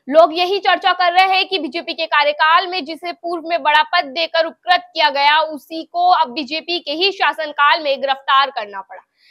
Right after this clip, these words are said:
बताते चले, रामूराम राइका साल भर पहले ही विवादों में आ गए थे, जब उनके बेटे और बेटी का सब इंस्पेक्टर भर्ती दो हज़ार इक्कीस में सिलेक्शन हुआ था।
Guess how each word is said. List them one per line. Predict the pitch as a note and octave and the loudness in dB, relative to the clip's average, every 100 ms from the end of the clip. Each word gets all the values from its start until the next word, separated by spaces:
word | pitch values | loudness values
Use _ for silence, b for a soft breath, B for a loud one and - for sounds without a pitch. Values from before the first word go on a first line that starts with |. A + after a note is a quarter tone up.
| b | b
बताते | D4 E4+ F4 G4+ | 0 2 2 2
चले, | G4+ G4+ G#4+ | 0 2 2
रामूराम | G4+ E4+ F#4 F4 F4 | 2 2 2 2 4
राइका | F4 E4+ F4 F4+ F4+ | 2 2 2 0 0
साल | F4+ E4+ D#4 | 2 2 2
भर | D#4 E4+ | 2 -4
पहले | E4+ E4 D#4 D#4+ | -2 -4 0 0
ही | D#4+ F#4 | 0 -2
विवादों | F4+ D#4 D4+ E4 | 0 2 2 2
में | D#4+ | 0
आ | D#4 D4 | 2 2
गए | D4+ D#4 | 2 0
थे, | D4 | -2
जब | A#3 C4 | -4 -6
उनके | C#4+ C4+ | -8 -8
बेटे | C4+ C#4+ D4 F4+ | -4 -4 -2 0
और | F4+ E4+ | 4 4
बेटी | C4+ D#4+ D#4+ F#4 | 2 -8 -6 -8
का | F4+ C4+ D4 | 0 0 0
सब | D4+ D4 | -2 -8
इंस्पेक्टर | D4+ - D#4 C4 F4+ E4 | -8 -6 -6 -2 -2 0
भर्ती | D#4 D4+ F4 | -4 -6 -6
दो | D4+ | -4
हज़ार | D4 D4 C#4 | 0 0 0
इक्कीस | D4 - F#4+ | -4 -10 -10
में | D#4+ | -10
सिलेक्शन | C#4+ C4+ A#3+ A#3 B3 | -8 -8 -8 -8 -12
हुआ | G#3 F#3+ | -12 -14
था। | G3 | -16